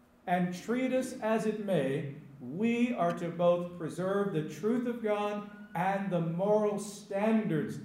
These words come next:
of God. We've said it many times. God is not confused about gender. And we are not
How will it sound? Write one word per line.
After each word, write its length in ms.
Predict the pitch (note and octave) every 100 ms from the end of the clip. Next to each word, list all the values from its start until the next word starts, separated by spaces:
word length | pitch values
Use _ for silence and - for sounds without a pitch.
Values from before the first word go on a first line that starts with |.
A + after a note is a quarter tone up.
| - D3
of 180 | B2+
God. 280 | C3 A#2 G#2 - - - - - - - - - - - _ - - - -
We've 160 | C#3 C#3
said 200 | F#3 F3+
it 160 | F3
many 360 | D#3 D#3+ G3 A3
times. 460 | G#3 F#3+ D#3+ C3 C3+ - - - - A2+ G#2+
God 500 | F#3+ G#3+ A3+ A3+ A3+
is 200 | D#3+ E3
not 420 | F#3 G#3+ G#3 -
confused 800 | G3+ - G#3+ G3+ D3+ B2 C#3 - - - -
about 540 | C#3 C#3+ D#3 D#3+ - -
gender. 380 | E3 D#3 - - - - - - - - - - - - - - - - - - - - - - - - - - - - - - -
And 260 | D#3 D3+
we 200 | E3+ A3
are 180 | G#3+ F#3+
not 640 | F3+ G3 F#3 D#3+ F3 -